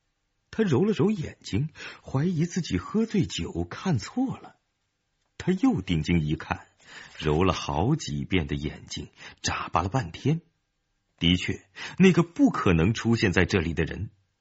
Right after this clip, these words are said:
他打扮得风光而又体面，推着门走了进来。他也好像看见了智恩，没有进来，而是站在门口仔细打量。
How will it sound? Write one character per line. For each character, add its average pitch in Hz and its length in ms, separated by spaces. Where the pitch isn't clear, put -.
他 - 80
打 73 260
扮 71 140
得 73 80
风 80 320
光 80 220
而 73 160
又 85 160
体 - 340
面， 80 260
推 87 300
着 80 140
门 73 240
走 - 320
了 - 100
进 101 240
来。 - 200
他 214 380
也 92 180
好 - 160
像 87 220
看 - 260
见 78 160
了 80 80
智 98 320
恩， 139 200
没 78 160
有 73 140
进 92 260
来， - 240
而 76 140
是 73 160
站 73 240
在 69 160
门 69 240
口 - 340
仔 69 320
细 98 300
打 - 320
量。 - 240